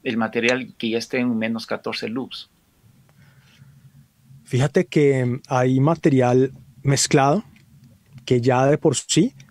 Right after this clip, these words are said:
Speaker 2: viene mucho más fuerte que ese menos catorce.
Speaker 1: Ujú.
Speaker 2: Eh, ha sido mezclado así, tiene que ver con los estilos de mezcla, tiene que ver con las densidades, em,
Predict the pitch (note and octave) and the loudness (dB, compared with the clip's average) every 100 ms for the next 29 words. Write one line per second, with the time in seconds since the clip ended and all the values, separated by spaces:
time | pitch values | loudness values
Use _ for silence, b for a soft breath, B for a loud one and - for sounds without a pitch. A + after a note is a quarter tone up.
0 | - B2+ A#2+ E3 - C#3 C3 C#3 C3 C#3+ | -2 0 4 2 4 0 2 2 2 0
1 | C3+ B2 C3+ B2+ - - A2+ C3+ - C#3+ | 0 0 0 -2 -4 -4 0 0 0 -8
2 | - - - - C3 C#3+ F#3+ - _ B2+ | -12 -20 -20 -12 -12 -10 -10 -12 _ -6
3 | B2 A#2+ B2 C3+ - C#3+ C#3+ - A#2+ A2+ | -2 0 2 0 2 2 2 0 0 0
4 | - G3+ B B - B2 C3 B2+ B2 C3 | 2 0 B B -2 -2 2 0 0 0
5 | C3 - B2 B2 C3+ F3+ - C#3+ B2 B2 | 0 -2 -2 0 2 2 0 0 0 0
6 | C3 - C3+ C3 C#3 D3+ C#3 - A#2+ B2 | -2 0 0 2 2 2 2 0 2 2
7 | D#3+ C#3 A#2+ - - b b b _ C3+ | 4 2 0 -4 -12 b b b _ 0
8 | B2+ A#2+ A#2+ A2+ A2+ A2+ | 2 2 2 0 0 -2